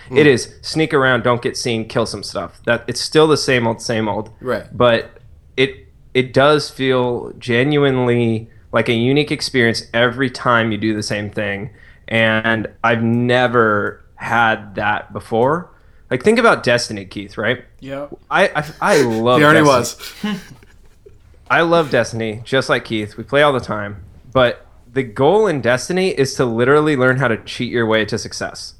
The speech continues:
Speaker 2: right? It, it's so, it, it's the same thing often, and if not all the time. And it's still awesome. There's nothing wrong with that. But what's happening in Metal Gear Solid five is the reverse.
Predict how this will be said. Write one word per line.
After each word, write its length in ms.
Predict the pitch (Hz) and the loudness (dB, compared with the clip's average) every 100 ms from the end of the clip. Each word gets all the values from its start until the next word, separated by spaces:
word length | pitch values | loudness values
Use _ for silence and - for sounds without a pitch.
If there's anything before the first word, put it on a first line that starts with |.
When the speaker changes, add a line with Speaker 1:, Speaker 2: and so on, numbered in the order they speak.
| - | -8
Speaker 2:
right? 340 | 110 107 120 - - - | -2 0 0 -6 -20 -2
It, 180 | 131 135 | 0 2
it's 180 | 143 - | 0 0
so, 840 | - - 160 165 185 190 185 - - | -2 2 4 6 6 6 4 2 0
it, 180 | 135 - | -2 -2
it's 260 | 131 - | -4 -4
the 100 | 135 | -4
same 340 | 135 165 170 185 | -2 0 0 0
thing 340 | 185 156 151 - | 0 0 0 0
often, 520 | 113 117 - 95 - - - - - - - | 0 0 -2 -14 -14 -20 -20 -20 -20 -12 -2
and 400 | 117 117 113 113 | 2 2 0 -2
if 140 | 123 120 | -4 0
not 220 | 127 120 | 2 2
all 160 | 107 107 | 0 -2
the 100 | 98 | -4
time. 380 | - 95 98 120 - - - | -8 -8 -10 -14 -20 -8 -2
And 120 | 147 | -2
it's 140 | 147 - | -2 -2
still 240 | - 262 - | 2 2 4
awesome. 440 | 135 143 104 101 | 2 0 -4 -8
There's 160 | 113 120 | -6 -2
nothing 300 | 185 196 117 | -2 0 0
wrong 220 | 120 110 | 0 0
with 120 | 104 | -4
that. 280 | 95 90 - - - - - | -12 -14 -16 -20 -20 -20 -8
But 460 | 117 123 117 - - - | 0 0 0 -4 -16 -6
what's 300 | 117 139 - | -2 -2 0
happening 380 | 156 156 170 | -2 -2 -2
in 100 | 156 | -2
Metal 200 | 131 131 | 0 -2
Gear 140 | 120 120 | -2 -2
Solid 320 | - 120 107 | -2 -2 -2
five 400 | - 139 120 104 | 2 4 4 2
is 160 | 104 120 | -2 -6
the 100 | 110 | -6
reverse. 580 | 107 120 117 - - | -4 -2 -4 -6 -14